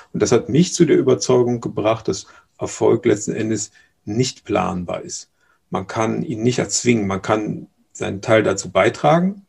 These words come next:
man kann sich viel Mühe geben, aber auch das ist keine Garantie dafür, letzten Endes erfolgreich zu sein.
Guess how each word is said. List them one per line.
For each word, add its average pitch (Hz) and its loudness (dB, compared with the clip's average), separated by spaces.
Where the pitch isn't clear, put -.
man 92 -14
kann 107 -4
sich 104 -6
viel 113 -2
Mühe 113 -2
geben, - -16
aber 120 -4
auch 104 -6
das - -6
ist - -14
keine 131 -4
Garantie 127 -2
dafür, 123 -2
letzten 123 -2
Endes 117 -4
erfolgreich 107 -4
zu - -10
sein. 92 -8